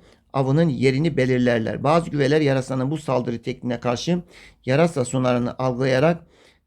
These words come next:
kulaklar gelişmiştir. Bu yarasanın güveyi yakalamasını zorlaştırır.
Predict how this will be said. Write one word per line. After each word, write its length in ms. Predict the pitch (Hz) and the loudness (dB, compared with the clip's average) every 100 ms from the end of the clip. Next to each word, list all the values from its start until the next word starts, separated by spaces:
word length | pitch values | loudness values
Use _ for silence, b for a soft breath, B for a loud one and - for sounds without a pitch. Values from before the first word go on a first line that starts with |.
| _ | _
kulaklar 480 | 131 147 - 160 143 | -2 -2 0 -2 0
gelişmiştir. 1040 | 123 117 - 117 - _ _ - 117 - _ _ - | -2 -4 -4 -8 -8 _ _ -8 -8 -8 _ _ 0
Bu 80 | 170 | 2
yarasanın 560 | 147 131 131 131 127 | 4 2 -2 -2 -2
güveyi 420 | 131 139 156 165 | -4 0 0 0
yakalamasını 600 | 127 131 139 131 127 156 | -2 -4 -2 -2 -4 -4
zorlaştırır. 720 | 160 127 127 120 - 123 113 | -2 0 0 -2 -4 -6 -6